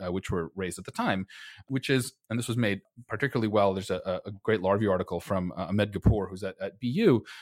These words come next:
who discusses this really, really nicely. You know, the, the problem with this venue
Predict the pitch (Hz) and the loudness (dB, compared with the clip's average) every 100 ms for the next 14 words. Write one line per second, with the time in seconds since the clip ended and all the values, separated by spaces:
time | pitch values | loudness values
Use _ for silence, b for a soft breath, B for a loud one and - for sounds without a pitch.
0 | B - 101 98 101 95 92 87 101 92 | B -6 -6 0 0 0 -4 -4 -2 -2
1 | 87 - 95 90 - 73 71 B B _ | -4 -4 -4 -4 -6 -8 -12 B B _
2 | - 131 92 113 117 127 117 - - 165 | -2 0 0 0 0 0 -2 2 4 4
3 | 180 170 120 117 107 - 110 117 98 | 4 2 2 0 -4 -2 0 0 0